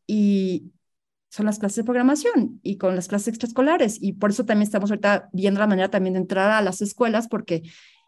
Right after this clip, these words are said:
sabemos que es una manera que también podemos llegar a más niños. Y esa es mi misión, llegar a, al mayor número de niños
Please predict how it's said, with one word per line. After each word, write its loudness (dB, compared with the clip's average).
sabemos 4
que 2
es 2
una 6
manera 4
que -10
también 2
podemos 4
llegar 4
a 6
más 4
niños. 2
Y 6
esa 2
es 4
mi 8
misión, 2
llegar 2
a, 4
al -2
mayor 4
número 4
de 2
niños 2